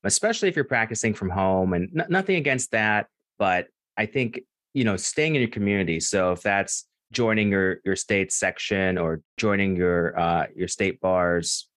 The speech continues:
practice area section and making effort to go out to those kind of events,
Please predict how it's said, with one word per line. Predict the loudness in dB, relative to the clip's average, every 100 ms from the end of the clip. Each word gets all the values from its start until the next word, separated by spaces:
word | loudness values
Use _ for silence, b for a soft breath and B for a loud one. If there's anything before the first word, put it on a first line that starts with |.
| -4
practice | -4 -4 -2
area | 0 0 0
section | -2 -4 -4 -2 -2 -2 -6 _ _ _
and | -2 0 2
making | 0 0
effort | -2 -2 -2 -4 -8
to |
go | -4 0
out | 2 0 -2
to | -2 0 -2
those | -2 -2 0
kind | -2 -2
of | -2
events, | 0 0 0 -2 -6